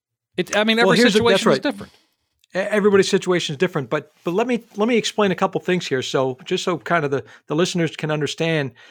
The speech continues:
Speaker 2: where we're coming from. So I'm not a, a wait till seventy type of guy unless it fits. And I'm not a take early, as early as you can because Social Security is not gonna be there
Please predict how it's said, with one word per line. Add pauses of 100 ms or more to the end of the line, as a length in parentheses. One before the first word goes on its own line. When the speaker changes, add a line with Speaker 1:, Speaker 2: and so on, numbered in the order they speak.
(200)
Speaker 2:
where
we're
coming
from.
So
I'm
not
a, (120)
a
wait
till
seventy
type
of
guy (280)
unless
it
fits.
And
I'm
not
a
take
early, (100)
as
early
as
you
can
because
Social
Security
is
not
gonna
be
there